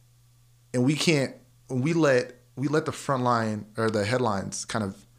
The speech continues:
take over the important stuff. Like, um, you have a lot of these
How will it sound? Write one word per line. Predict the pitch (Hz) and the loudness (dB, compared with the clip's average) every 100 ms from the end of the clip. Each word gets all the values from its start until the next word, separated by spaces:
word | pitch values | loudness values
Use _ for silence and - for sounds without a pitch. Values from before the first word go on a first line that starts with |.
| _ - _ _ _ - | _ -20 _ _ _ -16
take | - 143 | -4 -2
over | 135 135 104 98 - _ - | 0 0 -2 -6 -14 _ -6
the | 123 | -2
important | 107 147 143 107 | 0 0 0 0
stuff. | 101 92 | -4 0
Like, | 101 98 | -2 0
um, | 107 98 95 - - - - _ - - - | -2 -2 -4 -8 -20 -20 -20 _ -20 -20 -12
you | 123 | -4
have | 123 120 110 | 2 4 4
a | |
lot | 113 113 | 2 2
of | 113 101 101 | 2 -2 -4
these | 107 107 104 98 - | -4 -2 -4 -6 -10